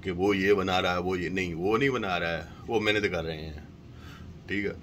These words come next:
आप भी मेहनत करो और ऊपर वाला आपको भी सारा कुछ देगा बाप, guarantee देता हूँ लिख कर। लेकिन दूसरों के हाथों की तरफ मत ये देखो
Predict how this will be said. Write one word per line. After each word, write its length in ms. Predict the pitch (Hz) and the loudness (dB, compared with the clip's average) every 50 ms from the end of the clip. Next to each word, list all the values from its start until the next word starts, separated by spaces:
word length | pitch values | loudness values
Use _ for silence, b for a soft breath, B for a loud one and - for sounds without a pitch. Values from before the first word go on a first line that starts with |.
| - | 2
आप 180 | - 98 98 104 | 6 6 6 6
भी 120 | 117 123 | 4 2
मेहनत 300 | 117 117 117 120 117 117 | 0 2 2 2 2 0
करो 200 | 110 113 113 110 | 0 0 0 0
और 100 | 92 95 98 | 0 2 0
ऊपर 300 | 98 92 95 98 104 98 | 0 0 0 2 2 2
वाला 220 | 92 92 95 98 | 4 4 2 2
आपको 280 | 98 95 92 - 104 104 | 2 2 0 -2 -4 -4
भी 100 | 101 98 | -2 -2
सारा 240 | 98 90 87 90 90 | 0 0 0 0 -2
कुछ 160 | 87 87 85 | -4 -6 -6
देगा 240 | 87 87 85 85 85 | -6 -6 -4 -4 -6
बाप, 380 | 85 85 85 85 - - - - | -6 -8 -8 -8 -10 -12 -10 -6
guarantee 400 | 90 90 90 90 90 85 90 87 | -4 -2 -2 -2 -2 -4 -4 -4
देता 320 | 82 85 82 82 - 85 | -4 -4 -6 -6 -8 -10
हूँ 160 | 82 80 82 82 | -10 -8 -6 -6
लिख 140 | 82 82 - - | -6 -6 -8 -12
कर। 120 | - - - - - - - - - - - - - - - - - - B B B B B B B B B - | -16 -16 -16 -16 -16 -16 -16 -16 -16 -18 -18 -18 -18 -18 -18 -18 -18 -18 B B B B B B B B B 0
लेकिन 280 | 90 101 104 107 110 104 | 2 4 4 4 2 0
दूसरों 380 | 98 101 104 101 101 104 107 101 | 0 0 0 2 2 2 2 2
के 120 | 104 104 | 4 4
हाथों 280 | 98 98 98 98 101 98 | 4 4 2 2 0 -2
की 80 | 98 98 | -2 -2
तरफ 220 | 98 101 98 95 92 | 0 0 0 0 0
मत 240 | 92 95 92 87 98 | -2 -2 -4 -2 0
ये 160 | 98 95 95 | 0 0 2
देखो 320 | 95 95 92 90 104 117 | 2 0 -2 -2 -4 -6